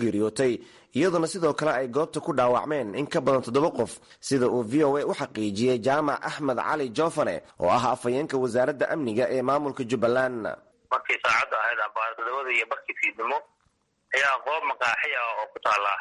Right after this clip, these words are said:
Speaker 2: xaafadda, ee, Farjano, gaar ahaana laanta Qoryooley, waxaa ka dhacay qarax ay ku aaseen kooxaha dhagarqabayaasha ah. Een, qaraxaas wuxuu ka dhacay goob maqaaxi ah oo habeenkii dadka xaafadda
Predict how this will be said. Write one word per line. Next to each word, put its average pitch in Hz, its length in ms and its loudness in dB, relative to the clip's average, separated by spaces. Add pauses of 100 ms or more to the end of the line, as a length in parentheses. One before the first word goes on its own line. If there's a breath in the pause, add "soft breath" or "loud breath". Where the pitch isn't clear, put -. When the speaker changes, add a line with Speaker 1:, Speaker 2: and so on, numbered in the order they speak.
Speaker 2:
xaafadda, 104 440 -4 (380)
ee, 95 180 -2 (380)
Farjano, 131 460 0 (160)
gaar 107 160 2
ahaana 120 320 2
laanta 120 320 -4
Qoryooley, 120 500 -4 (640)
waxaa - 280 0
ka 147 120 0
dhacay 110 300 0 (180)
qarax 139 220 -6 (180)
ay 107 100 -4 (140)
ku - 160 -12
aaseen 113 480 -4 (160)
kooxaha 110 720 -2
dhagarqabayaasha 104 800 -6
ah. 135 40 -8 (720)
Een, 120 140 0
qaraxaas 143 340 -2
wuxuu 131 200 -6
ka 143 80 -2
dhacay 117 320 0
goob 135 200 -8
maqaaxi 117 420 0
ah 117 200 -2
oo 101 180 -8
habeenkii 113 520 -2 (100)
dadka 123 260 -4
xaafadda 104 480 -2